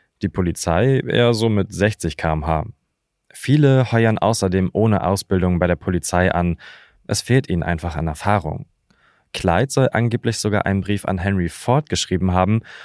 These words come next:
und sich für die schnellen Autos bedankt haben. Unterschrieben mit Clyde Champion Barrow.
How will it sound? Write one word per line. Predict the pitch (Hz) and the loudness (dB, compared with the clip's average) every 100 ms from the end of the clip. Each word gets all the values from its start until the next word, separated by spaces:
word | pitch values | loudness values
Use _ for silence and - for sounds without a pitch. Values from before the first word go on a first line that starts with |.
| - | -20
und | - 110 101 | -4 -2 0
sich | 107 - | -2 0
für | 107 | -2
die | 98 | -2
schnellen | - 95 87 | -2 0 0
Autos | - 156 147 | 0 0 -2
bedankt | - 82 80 76 | -2 -2 -2 -4
haben. | 80 73 - - _ _ _ _ _ - | -6 -6 -12 -20 _ _ _ _ _ -4
Unterschrieben | 117 107 - 110 120 151 156 143 | 0 0 0 0 2 4 2 2
mit | 110 107 - - | 2 2 0 -12
Clyde | - 95 98 139 - - _ _ - | -4 0 2 0 -4 -14 _ _ -6
Champion | - 110 123 - 117 117 104 | 0 2 0 0 0 0 0
Barrow. | 98 98 82 - | 2 2 0 -4